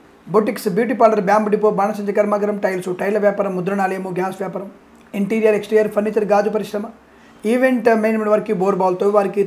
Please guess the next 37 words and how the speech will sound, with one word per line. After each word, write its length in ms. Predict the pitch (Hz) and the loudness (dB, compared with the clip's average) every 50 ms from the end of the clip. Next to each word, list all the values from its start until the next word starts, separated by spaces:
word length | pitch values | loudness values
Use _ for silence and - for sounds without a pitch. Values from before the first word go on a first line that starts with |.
| - | 2
తోలు, 220 | - 208 220 233 226 214 | 4 4 4 4 4 2
రెగ్జిన్, 300 | 185 170 190 196 - - | 2 0 -2 -4 -2 -4
షూ 60 | 196 190 185 | -6 -4 -4
పరిశ్రమలో 340 | 202 190 - 202 180 185 185 180 | -6 -6 -6 -8 -8 -8 -8 -8
నష్టాలు, 300 | 180 - 208 190 196 - - - - - - - - - - | -6 -6 -6 -6 -6 -8 -12 -20 -20 -20 -20 -20 -18 -4 -4
మత్స్యకారులు 440 | 202 208 - 294 240 254 240 233 220 - 214 | -4 -2 -2 0 2 2 4 4 2 0 -2
ప్రమాదంలో 380 | 202 202 214 208 208 202 190 180 | 0 2 2 2 2 -2 -2 -2
పడే 140 | 185 185 190 | -2 -2 -2
అవకాశం, 400 | 190 185 185 196 196 196 240 247 240 - - - _ - - _ _ _ _ - _ _ - | -2 -2 -4 -4 -4 -4 -6 -8 -8 -12 -16 -20 _ -20 -20 _ _ _ _ -20 _ _ -2
రొయ్యలు, 280 | 185 202 233 240 247 247 247 | 2 4 6 6 6 4 4
చేపల 220 | 226 214 208 233 208 | 2 2 2 2 0
చెరువులకు 260 | 220 214 196 170 202 | 0 0 0 0 -2
ఇబ్బంది, 280 | 180 180 196 196 196 214 - - - - - 175 | -2 -2 -2 -2 -2 -4 -6 -10 -16 -16 -8 -2
రైతులకి 380 | 185 208 202 208 220 202 170 202 - | 0 0 0 2 -2 -2 -2 -4 -6
పంట 160 | 196 180 175 196 | -6 -4 -4 -4
నష్టం, 280 | 165 - - 202 190 - - - - - - - | -4 -4 -6 -8 -8 -10 -12 -16 -20 -20 -6 -2
పూలు, 220 | 208 226 226 233 226 226 - | 0 2 4 2 2 2 0
పళ్ళు, 180 | 202 208 208 214 | -2 0 0 0
కూరగాయలు 240 | 208 208 202 202 185 | 0 0 0 -2 -2
పండించే 220 | 190 180 180 196 180 | -6 -6 -6 -4 -4
వారికి, 260 | 185 180 180 - 208 - - 196 180 | -2 -4 -4 -8 -12 -12 -8 -6 -4
మినపగుళ్ళు, 400 | 208 208 220 214 208 220 214 226 220 | -4 -2 -2 -2 0 0 0 0 -2
చింతపండు, 380 | - 196 196 196 185 202 202 196 175 | -2 -4 -4 -2 -2 -2 -2 -2 -2
బెల్లం, 200 | 190 196 202 190 185 | 0 -2 -2 -2 -2
మిర్చి, 220 | 190 180 - 214 190 - | -6 -4 -4 -4 -4 -4
పత్తి 160 | 190 - 214 - | -6 -6 -4 -4
పరిశ్రమలో 340 | 208 190 - - 202 214 233 233 226 - 180 170 | -4 -6 -8 -8 -6 -6 -6 -6 -6 -8 -10 -10
నష్టాలు 300 | 170 - - 202 185 180 | -8 -6 -6 -4 -4 -4
ఎక్కువగా 240 | - - 180 180 180 180 | -8 -10 -10 -8 -10 -10
ఉన్నాయి. 180 | 170 156 - - - - - - 180 196 | -12 -14 -18 -20 -20 -20 -20 -6 2 4
రైతులు 260 | 226 262 214 285 247 | 4 4 4 0 -2
ముఖ్యంగా 340 | 233 226 - 226 233 226 208 185 185 | -2 -2 -2 0 0 0 0 0 0
నకిలీ 260 | 180 - 233 226 226 208 | -2 -2 0 0 0 0
విత్తనాల 320 | 202 - 208 202 196 185 170 185 | -2 -2 0 0 0 0 0 -2
బెడద 120 | 190 190 180 | -2 -2 -4
ఎక్కువ 200 | 185 202 196 196 | -4 -4 -4 -2
ఉంటుంది, 240 | 180 202 208 233 | -2 -2 0 0